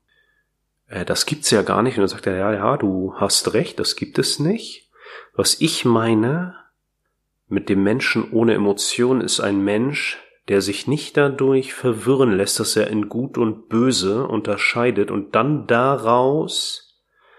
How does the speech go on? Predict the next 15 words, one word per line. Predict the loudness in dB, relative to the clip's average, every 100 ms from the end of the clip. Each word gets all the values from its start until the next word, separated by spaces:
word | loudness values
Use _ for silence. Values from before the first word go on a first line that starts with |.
| _ -6
sich | -4 -2
ins | 0 0 2
Leben | 4 4 0 0
einmischt." | 0 0 -2 -6 -10 -12 -20 _ _ _ _ _ _ _ _ _ _ _ _ _ _ _ _ _ _ _ _ _ _ -6
Das | -2 -2
bedeutet, | 0 0 0 -2 -4 -4 -16 _ _ _ _ _ _ _ _ _ _ _ _ _
die | -10
Kompetenz | -2 -2 -2 -2 0 2 2 2
zu | 2
entwickeln, | 2 2 -4 -2 -2 0
die | 0
Energien, | 0 0 -2 -6 -10 -6 -6 -6 -6 -10 -16 _ -12
die | -8
Bewegung | -6 -4 -4 -2 0 0 -2 -4 -2
wahrzunehmen, | 0 0 -2 -2 0 -2 -2 -4 -4 -6